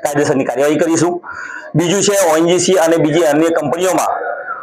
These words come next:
અમારા સ્થાનિક, અ, ભરૂચ જિલ્લાના સ્થાનિક લેન્ડ લુઝર્સ તેમજ સ્થાનિક લોકોને રોજગારી મળે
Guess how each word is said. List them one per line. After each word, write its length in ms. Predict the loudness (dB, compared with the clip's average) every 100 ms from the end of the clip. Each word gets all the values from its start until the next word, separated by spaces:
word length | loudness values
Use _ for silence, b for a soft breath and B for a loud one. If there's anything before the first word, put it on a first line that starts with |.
| -8 -2
અમારા 340 | 0 2 0
સ્થાનિક, 520 | -2 -2 0 0 2
અ, 60 | 2
ભરૂચ 460 | 0 0 -2 0
જિલ્લાના 440 | 0 2 2 2 0
સ્થાનિક 340 | 0 0 2
લેન્ડ 280 | 2 2 2
લુઝર્સ 220 | 2 2
તેમજ 300 | 0 0 0
સ્થાનિક 320 | -2 -2 0
લોકોને 280 | 0 0 0
રોજગારી 440 | 0 0 0 2 2
મળે 360 | 2 0 -2